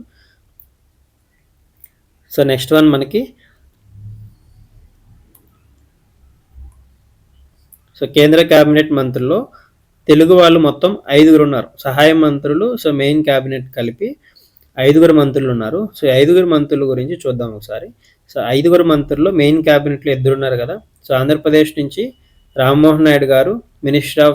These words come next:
Civil Aviation. సెకండ్ వన్ వచ్చేసరికి Ministry of Coal, Ministry of Mines, బొగ్గు మరియు గనుల మంత్రిత్వ శాఖకి శ్రీ జి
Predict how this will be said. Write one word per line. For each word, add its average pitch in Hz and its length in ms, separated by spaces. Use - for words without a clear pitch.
Civil 139 220
Aviation. 127 440
సెకండ్ 151 320
వన్ 165 160
వచ్చేసరికి 147 560
Ministry 156 460
of 156 80
Coal, 185 240
Ministry 151 440
of 139 100
Mines, 120 260
బొగ్గు 139 380
మరియు 156 200
గనుల 143 220
మంత్రిత్వ 135 540
శాఖకి 123 400
శ్రీ 156 160
జి 156 100